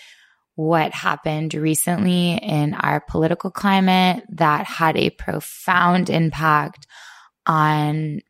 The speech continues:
me honoring my, the power of my pussy, the power of all my sisters out there,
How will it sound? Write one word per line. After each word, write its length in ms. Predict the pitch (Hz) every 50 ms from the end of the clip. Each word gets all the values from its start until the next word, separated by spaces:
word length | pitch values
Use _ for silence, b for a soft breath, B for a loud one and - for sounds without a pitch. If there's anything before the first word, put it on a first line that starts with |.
| _ _ _ _ _ _
me 760 | - 156 151 151 151 147 143 143 143 143 156 165 165 165 160 - -
honoring 880 | - 143 143 147 156 156 156 156 156 151 151 151 151 156 151 143 135
my, 300 | 139 131 131 135 139 135 -
the 60 | - 139
power 440 | - - - 151 147 147 147 147
of 100 | 147 135
my 240 | 135 143 139 147 160
pussy, 460 | 160 - 185 185 175 - - 185 180
the 120 | 175 160 151
power 400 | 135 131 147 151 147 147 147 147
of 140 | 147 139 - -
all 180 | 170 151 143 147
my 300 | 147 151 147 147 147 151
sisters 800 | 143 - - - 190 180 - - - 190 185 180 180 180 175 - -
out 280 | - - 170 - -
there, 420 | - 180 170 165 165 160 165 160